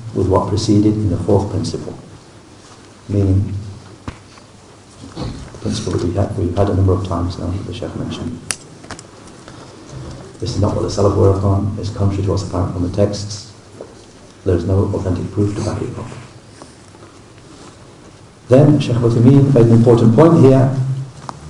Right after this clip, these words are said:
He said, And al-ajab, in the language, al-ajab, marveling, is of two types. The first of them,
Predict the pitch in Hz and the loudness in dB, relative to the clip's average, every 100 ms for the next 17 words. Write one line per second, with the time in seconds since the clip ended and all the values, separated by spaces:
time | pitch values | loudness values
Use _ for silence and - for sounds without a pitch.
0 | 104 107 123 107 - - - - 131 139 | -6 2 6 6 4 -2 -6 0 4 4
1 | 131 135 135 - 147 139 113 - - - | 6 4 6 6 8 8 6 2 -2 -8
2 | - - - - - - 101 107 120 156 | -8 -14 -18 -18 -12 -4 0 4 6 8
3 | 160 123 - - - 107 107 160 165 123 | 8 8 6 2 0 0 4 6 6 6
4 | 110 151 185 151 135 - - - - 127 | 6 6 8 6 6 6 4 0 0 2
5 | 127 147 - 247 - 139 110 - - - | 4 4 4 6 6 6 4 2 -2 -6
6 | - - - - - - - - - - | -10 -14 -16 -18 -20 -18 -18 -20 -20 -20
7 | - - - - - - - - - - | -20 -20 -20 -20 -20 -20 -20 -20 -20 -20
8 | - - 127 190 202 202 143 123 104 95 | -8 -2 4 6 6 6 4 6 6 4
9 | - | 0